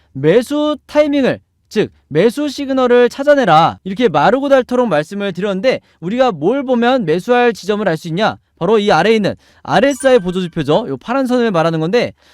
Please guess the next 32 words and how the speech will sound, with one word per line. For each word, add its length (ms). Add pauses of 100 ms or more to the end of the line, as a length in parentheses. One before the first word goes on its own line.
(160)
이 120
알에스아이 540
지표를 360
보면 320 (220)
우리가 460
언제 460
매도를 420
하고 280 (180)
언제 440
매수를 420
해야 100
될지 380 (240)
정확하게 420
알려준다. 540
그래서 360
이 180
시그널이 520
나왔을 340
때 220 (280)
이게 140
벌써 240
올해 260
초였어요. 540 (100)
이때 280
제가 260
여러분들에게 500 (220)
이 140
고점에서 600 (100)
매도를 400
하셔야 260
된다. 400
왜냐면 320